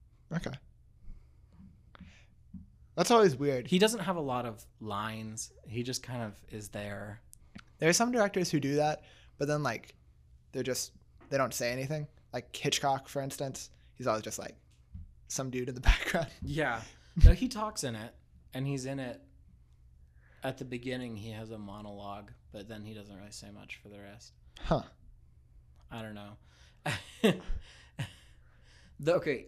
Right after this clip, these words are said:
Speaker 2: also, Quentin Tarantino is one of the first people to use, um, the Wilhelm scream.
Speaker 1: Yeah. <laughs>
Speaker 2: He's one of the first people to use it, and it was an inside joke for him.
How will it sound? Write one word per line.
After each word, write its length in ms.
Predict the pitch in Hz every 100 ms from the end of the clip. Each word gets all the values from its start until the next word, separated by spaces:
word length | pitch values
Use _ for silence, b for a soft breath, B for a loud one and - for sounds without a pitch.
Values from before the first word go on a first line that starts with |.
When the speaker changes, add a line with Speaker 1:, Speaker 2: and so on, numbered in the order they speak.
| -
Speaker 2:
also, 360 | 151 156 143 - - - - - - - - - -
Quentin 200 | 185 170
Tarantino 380 | 160 143 143
is 140 | 135 135
one 200 | 139 131
of 80 | 123
the 80 |
first 320 | 117 - 120 -
people 300 | 127 123 113
to 160 | 117
use, 720 | 104 104 110 139 151 151 - - - - - - - - -
um, 540 | 123 113 110 107 107 113 - - - - - - - - - - -
the 160 | 131 117
Wilhelm 460 | 107 127 135 139
scream. 460 | 139 - 147 147 147 - - - - - -
Speaker 1:
Yeah. 320 | 143 143 139 120 - 214
<laughs> 320 | 185 - -
Speaker 2:
He's 180 | 139 131
one 200 | 127 131
of 120 | 139 127
the 80 | 117
first 260 | 135 127
people 160 | 139 117
to 60 | 110
use 240 | 117 135
it, 100 | 139
and 80 | 127
it 80 | 110
was 160 | 104
an 140 | 107 98
inside 460 | 117 127 131 117
joke 280 | 104 107 117
for 160 | - 160
him. 360 | 165 175 185